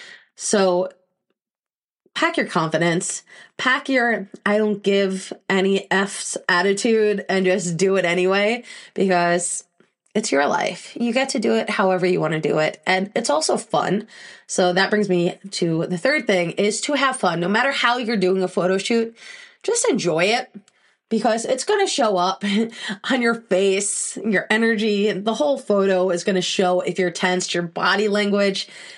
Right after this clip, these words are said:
You need to just relax, embrace it, laugh at yourself. That's something I really learned how to do when I began solo traveling, is just laugh at myself. It's okay if I mess up.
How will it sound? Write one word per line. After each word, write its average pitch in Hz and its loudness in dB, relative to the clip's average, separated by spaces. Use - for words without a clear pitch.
You 240 2
need 392 2
to 359 -2
just 320 -2
relax, 190 0
embrace 247 2
it, 160 0
laugh 247 0
at 277 0
yourself. 196 -2
That's 220 0
something 285 0
I 196 2
really 302 2
learned 202 2
how 202 0
to 165 0
do 185 0
when 190 0
I 190 2
began 190 2
solo 180 2
traveling, 226 0
is 196 -2
just 240 -4
laugh 185 -2
at - 0
myself. - -2
It's 269 2
okay 269 0
if 277 0
I 190 2
mess - -2
up. - -2